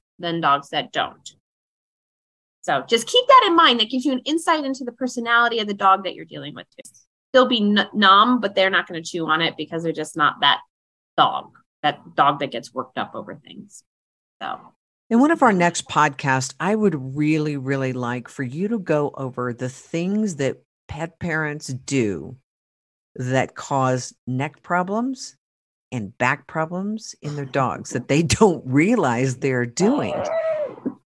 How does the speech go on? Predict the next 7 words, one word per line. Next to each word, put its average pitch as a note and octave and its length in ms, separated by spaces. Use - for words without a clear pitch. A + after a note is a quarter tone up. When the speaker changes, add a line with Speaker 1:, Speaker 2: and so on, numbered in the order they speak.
Speaker 2:
Right? E3+ 380
Speaker 1:
Like A#3+ 140
shoving A3+ 340
pills A#3 300
down A#3 220
their A#3+ 260
throat? C4 260